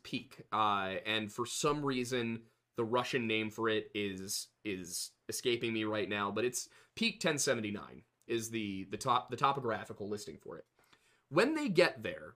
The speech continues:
they, they pitch their tent on a slope, they spend the night, and at some point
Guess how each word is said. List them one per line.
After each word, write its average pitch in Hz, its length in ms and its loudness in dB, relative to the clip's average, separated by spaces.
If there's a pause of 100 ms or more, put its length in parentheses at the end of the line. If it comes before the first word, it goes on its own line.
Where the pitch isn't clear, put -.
(140)
they, 143 180 0
they 120 180 2
pitch 208 240 0
their 233 120 6
tent 165 300 4
on 147 100 4
a 139 60 0
slope, 120 420 2 (180)
they 117 80 0
spend 196 300 2
the 185 60 4
night, 131 360 4 (240)
and 156 120 4
at 156 140 0
some 247 340 2
point 123 380 0